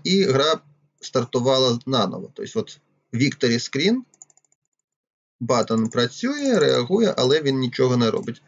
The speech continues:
Значить, знов таки додаємо до victory screen скрипт, заходимо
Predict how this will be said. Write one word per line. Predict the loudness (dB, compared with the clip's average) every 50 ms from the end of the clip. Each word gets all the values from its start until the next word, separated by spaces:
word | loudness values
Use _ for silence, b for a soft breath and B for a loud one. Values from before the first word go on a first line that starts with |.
| b b b b b b b b b _
Значить, | -8 -8 -6
знов | -6 -2 0 2 2 2
таки | 2 0 -2 -2 -2 -4 -6 -6 -8 -14 _ _ _ _ _
додаємо | -10 -6 -2 0 2 2 2 2 2 2
до | 2 2 2
victory | 2 0 -2 -2 -2 -2 -2
screen | -2 -4 -6 -6 -6 -4 -6 -6 -10 -12 _ _ _ _ _ _ _ _ _ _ _ _ _ _ _ _ _ _ _ _ _ _ _ _ _ _
скрипт, | -18 -8 -2 0 2 2 2 0 -4 -10 -20 -20 _ _ _ _ _ _ _ _ _ _ _ _ _ _ _ _ _ _ _ _ _ _ _ _ _ _
заходимо | -4 -2 0 0 0 2 2 4 4 4 4 2 2 0 -4 -6 -8